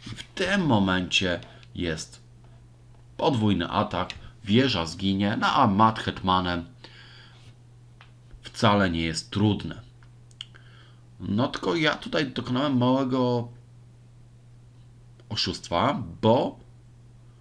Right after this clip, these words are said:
miały zacząć białe, a zaczęły czarne. Czyli wróćmy na sam początek. Czyli jeżeli czarne zaczynają, mają same przegrywające ruchy. Czyli będzie klasyczny Zugzwang. Każdy ruch czarnego przegra.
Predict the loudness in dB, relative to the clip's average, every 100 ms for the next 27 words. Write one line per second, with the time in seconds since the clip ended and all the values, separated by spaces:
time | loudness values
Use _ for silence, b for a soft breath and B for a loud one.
0 | b b -20 -20 -20 -4 2 2 2 0
1 | -4 -4 -8 0 0 2 -2 -2 -6 -2
2 | -2 0 -2 -4 -10 -14 -20 -20 -20 -20
3 | -20 -20 -20 -20 -20 -20 -20 -10 -2 -2
4 | 2 0 2 -4 -4 -10 -10 -2 0 0
5 | -4 -20 -20 -20 -20 -20 B B -4 2
6 | 4 2 2 2 0 -2 0 0 -2 -2
7 | -2 -4 -6 -4 -4 -4 -4 -6 -18 -10
8 | -4 -4 -4 -6 -4 2 4 4 0 -4
9 | -4 -4 -6 -6 -6 -6 -10 -16 -20 -20
10 | -20 -12 -6 -6 -6 -6 -4 -4 -4 -2
11 | -2 -2 -6 -8 -14 -4 -2 -2 -6 -8
12 | -10 -16 -20 -20 -20 -20 B B B B
13 | B B 0 4 6 4 0 -2 -2 -4
14 | -4 -4 -4 -6 -6 -4 -2 -4 -8